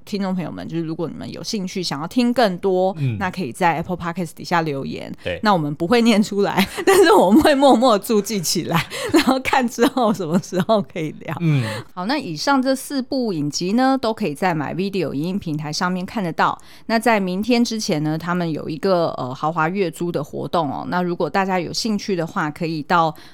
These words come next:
Speaker 1: 呃，文字栏的连结去看一下，就是你们对于这个活动有没有兴趣参加。那，呃，我们就从我的婆婆怎么那么可爱开始吧。
Speaker 2: 嗯哼。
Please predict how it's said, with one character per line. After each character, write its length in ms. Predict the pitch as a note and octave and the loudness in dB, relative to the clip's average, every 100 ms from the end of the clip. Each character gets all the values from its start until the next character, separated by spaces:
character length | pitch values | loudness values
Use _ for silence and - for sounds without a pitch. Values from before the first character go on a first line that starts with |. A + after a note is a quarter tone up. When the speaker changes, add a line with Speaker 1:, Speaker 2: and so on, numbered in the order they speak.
| - | -8
Speaker 1:
呃， 280 | D#3+ D3 | -4 -2
文 220 | C#3+ E3 F#3 | -2 -2 -2
字 160 | A3+ | 0
栏 220 | F#3+ C#3+ | 0 0
的 100 | D3+ D3+ | -2 -2
连 220 | E3 G3+ | 0 0
结 380 | C4 F3 D#3+ E3 - - | 2 2 0 0 -6 -8
去 140 | A3 | -6
看 220 | A3 A3+ | 0 0
一 40 | F#3 | 0
下， 160 | G3+ | 0
就 80 | F3 | 0
是 80 | F3+ | -2
你 120 | E3+ | -2
们 180 | C3 C#3+ | -4 -2
对 160 | F3+ | -2
于 80 | D#3 | -2
这 100 | D3 D#3 | -6 -6
个 120 | C#3 | -6
活 200 | - C3 | -8 -2
动 200 | F3+ D#3+ | 0 0
有 80 | - | -4
没 80 | |
有 80 | D#3+ | -6
兴 220 | F3 G3+ | -4 -4
趣 140 | F3+ F3+ | -4 -6
参 280 | - E3+ E3+ | -6 -6 -4
加。 320 | F3+ D#3+ D#3 - - - | 0 0 -2 -8 -16 -2
那， 340 | A#3+ A3+ G3 | 2 4 2
呃， 300 | - E3 D#3+ | 0 0 0
我 120 | D#3 C#3+ | 0 -2
们 180 | D3+ | -2
就 180 | - G#3+ | 0 0
从 460 | F#3 E3+ D3 D#3 F3+ - | 0 -2 -2 -4 -6 -8
我 240 | E3 C#3+ | -6 -4
的 180 | D3+ D#3 | -2 -2
婆 200 | - F#3 | -2 0
婆 120 | A#3+ | 2
怎 160 | - C#3 | 2 -2
么 60 | F3 | -2
那 80 | A3 | -2
么 100 | F#3 | -2
可 140 | F3 | -6
爱 240 | - F#3 | -2 -2
开 160 | - F4+ | 0 -4
始 160 | - - | -4 0
吧。 260 | G#3+ A#3 D#3+ | 2 2 -2
Speaker 2:
嗯 100 | B2 | -4
哼。 240 | C#3+ A#3 | -4 -6